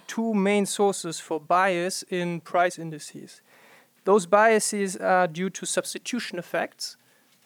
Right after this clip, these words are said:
That is, um, people change their consumption behavior. They change the basket of goods and services that they consume over time. And then there are quality changes to the goods and services.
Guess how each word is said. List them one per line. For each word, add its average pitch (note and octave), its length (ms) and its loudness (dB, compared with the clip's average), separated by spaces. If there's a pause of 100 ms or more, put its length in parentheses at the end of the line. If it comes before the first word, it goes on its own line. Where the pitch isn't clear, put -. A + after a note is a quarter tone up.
That F3 220 0
is, E3+ 400 0
um, E3 480 0
people F3+ 640 0 (380)
change G#3 840 0
their F3+ 360 2
consumption F3+ 600 -6
behavior. E3 640 -4 (720)
They E3+ 120 -4
change F3+ 360 -2
the E3+ 80 -4
basket F3 420 2
of D3+ 140 -6
goods - 320 -4
and D#3+ 120 -10
services D#3+ 580 -4
that D#3+ 200 -8
they D#3+ 280 -8 (420)
consume E3 520 -4
over D#3 220 -2
time. D#3+ 400 -6 (1040)
And G#3+ 220 4
then G#3+ 180 6
there G#3 160 8
are F#3 60 6
quality G3 440 2
changes E3+ 500 -2
to F3+ 180 -8
the D#3+ 100 -8
goods E3 300 -6
and D#3+ 100 -10
services. D#3 640 -6